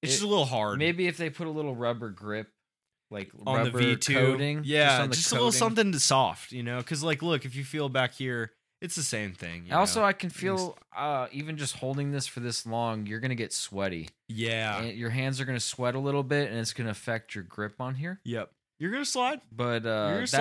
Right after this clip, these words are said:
Speaker 1: slide.
Speaker 2: after, like, an hour or two of, like,
Speaker 1: Of,
Speaker 2: getting
Speaker 1: of
Speaker 2: in here.
Speaker 1: really gaming.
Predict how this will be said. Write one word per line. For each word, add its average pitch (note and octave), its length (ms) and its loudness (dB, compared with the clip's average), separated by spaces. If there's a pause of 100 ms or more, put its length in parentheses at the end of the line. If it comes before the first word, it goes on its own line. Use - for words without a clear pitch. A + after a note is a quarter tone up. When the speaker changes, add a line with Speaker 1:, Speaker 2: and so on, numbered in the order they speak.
(120)
Speaker 1:
slide. - 40 6
Speaker 2:
after, F3 320 4
like, D3 500 0
an B2 100 -10
hour A#2 320 0
or A#2+ 60 2
two C3 360 0
of, A2 160 -2
like, G#2+ 260 -4
Speaker 1:
Of, G3+ 140 8
Speaker 2:
getting F#3 160 0
Speaker 1:
of G3+ 100 8
Speaker 2:
in F3 60 4
here. G#3+ 100 8
Speaker 1:
really F3 240 10
gaming. G#2 540 2